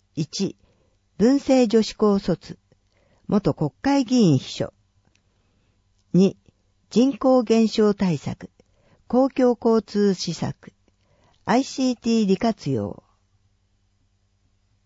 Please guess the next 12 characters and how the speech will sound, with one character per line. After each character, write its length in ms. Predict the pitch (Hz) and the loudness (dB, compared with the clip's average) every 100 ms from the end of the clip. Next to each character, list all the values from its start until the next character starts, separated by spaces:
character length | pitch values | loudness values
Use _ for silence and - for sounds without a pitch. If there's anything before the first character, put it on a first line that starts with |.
| _ _ _ _ _ _ _ _ _ _ - | _ _ _ _ _ _ _ _ _ _ -6
小 140 | 196 | 0
室 300 | 202 262 277 | 2 2 0
佳 140 | - 240 | -2 -2
菜 140 | 185 | -2
子、 220 | - - - _ _ _ - 220 | -4 -14 -16 _ _ _ -10 -2
四 220 | 247 185 | 0 0
十 220 | 147 131 | -2 -4
三 260 | - 156 143 | -4 -6 -6
歳、 280 | - - _ _ _ _ _ _ - | -10 -16 _ _ _ _ _ _ -4
共 200 | 240 269 | -2 -2
産 280 | - 226 214 | -2 -2 -2
党、 420 | - 185 165 | -2 -2 -4